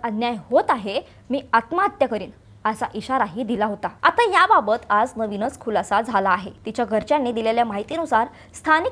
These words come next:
खासदार तिला त्रास देत होते. हे खासदार दुसरे तिसरे कोणी नसून माढ्याचे माजी खासदार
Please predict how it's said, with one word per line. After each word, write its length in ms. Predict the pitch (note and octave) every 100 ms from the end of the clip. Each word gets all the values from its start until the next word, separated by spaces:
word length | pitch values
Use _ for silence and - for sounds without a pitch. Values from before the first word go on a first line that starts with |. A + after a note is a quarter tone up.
| -
खासदार 400 | E4 A#3 G#3+ C4 A#3+
तिला 220 | G#3 A#3
त्रास 380 | - G3+ C4+ -
देत 160 | A#3+ C#4
होते. 320 | A#3 - F#3 -
हे 60 | G#3+
खासदार 380 | C4+ D4+ A#3+ B3 - - -
दुसरे 380 | C#4+ D4 B4+ A4
तिसरे 260 | - C4
कोणी 260 | C4+ B3 A3+
नसून 340 | B3+ D4 A#3+ B3+ - -
माढ्याचे 540 | B3+ C#4 G4+ G#4 D4
माजी 300 | C#4+ A#3 A3 A#3
खासदार 360 | B3 C4+ G#3+